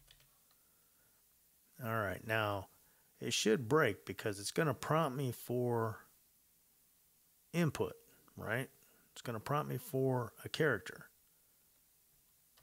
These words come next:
All right, so Joseph, it's your turn. Your current score is zero. Roll the dice. And it's prompting me for an R, of course. I'm not gonna give it an R. I'm gonna give it a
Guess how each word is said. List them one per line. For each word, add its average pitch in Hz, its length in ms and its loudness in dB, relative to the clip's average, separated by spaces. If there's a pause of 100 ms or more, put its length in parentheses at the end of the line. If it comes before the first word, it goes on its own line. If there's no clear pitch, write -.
(1040)
All 135 80 2
right, 113 220 4
so 127 240 2
Joseph, 117 640 2
it's - 180 -6
your 143 140 0
turn. 117 460 -2 (320)
Your 107 80 -6
current 156 340 2
score 147 360 2
is 120 100 0
zero. 143 460 2 (680)
Roll 117 320 4
the 113 120 0
dice. - 600 -2 (580)
And 107 80 -6
it's - 120 -4
prompting 175 500 2
me 139 100 4
for 123 320 -2
an 110 80 2
R, 104 440 2 (140)
of - 120 -16
course. 104 480 -2 (560)
I'm 175 160 2
not 120 220 4
gonna 113 220 0
give 131 240 0
it 104 80 -4
an 87 160 -12
R. 82 380 -12 (300)
I'm 139 120 -4
gonna 113 200 0
give 110 300 -2
it 107 180 0
a 90 280 -14